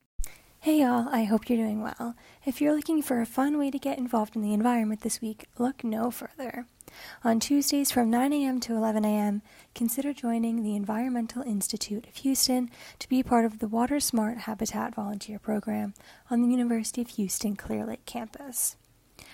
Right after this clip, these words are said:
Whether you're seeking community service hours or simply crave a change of pace, this environmental opportunity is for you. As a Water Smart Habitat volunteer,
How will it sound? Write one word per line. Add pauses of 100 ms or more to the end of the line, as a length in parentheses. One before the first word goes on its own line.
(140)
Whether
you're
seeking
community
service
hours
or
simply
crave
a
change
of
pace, (320)
this
environmental
opportunity
is
for
you. (1000)
As
a
Water
Smart
Habitat (100)
volunteer,